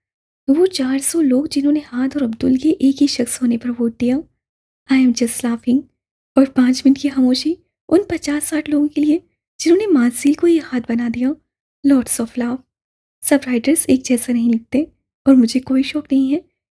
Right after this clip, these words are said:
एक ही वक्त में अपने एक किरदार को चार पांच किरदार बनाकर पेश करने का। मैंने कहा भी था कि सबका हाल चल रहा है। अस्पताल वाले पागलखाने वाले मनाजिर फ्यूचर के हैं, जबकि ये हाल है।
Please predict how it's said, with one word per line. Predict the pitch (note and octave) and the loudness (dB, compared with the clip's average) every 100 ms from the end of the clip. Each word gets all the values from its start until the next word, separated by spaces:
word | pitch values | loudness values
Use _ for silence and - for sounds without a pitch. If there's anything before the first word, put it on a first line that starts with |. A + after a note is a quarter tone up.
| - | 2
एक | F#4 F#4 | 2 2
ही | F#4+ C4+ | -4 -4
वक्त | B3+ D4 | -4 -2
में | |
अपने | D#4 A#3 C4+ D4 | -2 -2 -2 0
एक | C4 - | -2 -2
किरदार | B3 A#3 A#3 B3+ | -4 -4 -6 -2
को | D#4+ | -2
चार | - C4+ B3 | -2 -6 -6
पांच | B3+ B3+ B3+ | -4 -6 -4
किरदार | B3 A#3 A#3+ B3 | -4 -4 -6 -4
बनाकर | A#3+ A#3 A#3+ | -4 -4 -4
पेश | A#3 A3+ | -4 -4
करने | - A#3 A#3+ | -2 0 0
का। | C4+ D#4+ _ _ _ _ _ - | -2 -6 _ _ _ _ _ 0
मैंने | A#3+ A#3+ | 2 2
कहा | B3 A#3 B3+ | 0 -4 -2
भी | C#4 | -2
था | C#4 D#4 - _ _ - | -2 -4 -6 _ _ -4
कि | E4 | -2
सबका | - D#4 F4+ F#4 | 0 -2 -4 -6
हाल | - C4 | -4 -6
चल | - A#3 | -4 -6
रहा | A#3 A#3 A#3+ | -4 -6 -4
है। | B3 D4 _ _ _ _ _ - | -4 -6 _ _ _ _ _ -2
अस्पताल | B3+ - B3 A#3+ A#3+ B3 | -2 0 -4 -4 -8 -4
वाले | A#3+ B3 | -2 -2
पागलखाने | C4 B3 A#3+ B3 B3 B3 | -4 -6 -6 -4 -2 -2
वाले | B3+ B3 | -2 -2
मनाजिर | B3 B3 B3 A#3+ - E4 - _ _ _ | 0 0 -2 -2 -2 -4 -6 _ _ _
फ्यूचर | - C4+ D#4 | 0 0 0
के | E4 D#4 | 0 0
हैं, | E4 F#4+ - _ _ | 0 -2 -16 _ _
जबकि | - D#4+ G4 | -4 -2 0
ये | F#4+ F#4 | 2 0
हाल | - B3 A#3+ | -2 -12 -10
है। | A#3 | -6